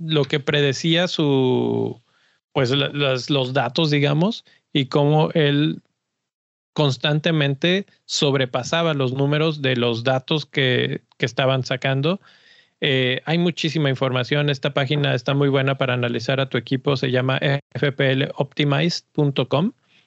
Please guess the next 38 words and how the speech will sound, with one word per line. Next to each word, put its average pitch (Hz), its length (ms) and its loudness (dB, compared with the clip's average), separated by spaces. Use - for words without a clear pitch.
Y 135 140 0
si 123 240 2
le 120 100 0
ponen 135 260 2
diagonal 131 420 2
highlights 131 680 -2
y - 140 -2
ponen 131 340 2
el 127 140 2
número 147 280 2
de 123 100 0
su 131 120 -2
equipo, 139 360 -2
les 127 220 0
da 135 520 0
un 151 140 0
montón 139 320 0
de 131 100 -2
cosas. 139 360 -2
Por 127 120 -2
ejemplo, 127 320 -4
pues 117 200 -4
también 127 340 0
su 135 200 2
número 131 360 2
uno 135 380 2
fue 139 120 0
Salah, 127 480 0
su - 180 0
número 135 360 4
dos 127 260 0
fue 135 320 2
Alexander 147 720 0
Arnold, 151 340 2
el 131 120 0
número 208 340 2
tres 220 260 -2
fue 190 200 -2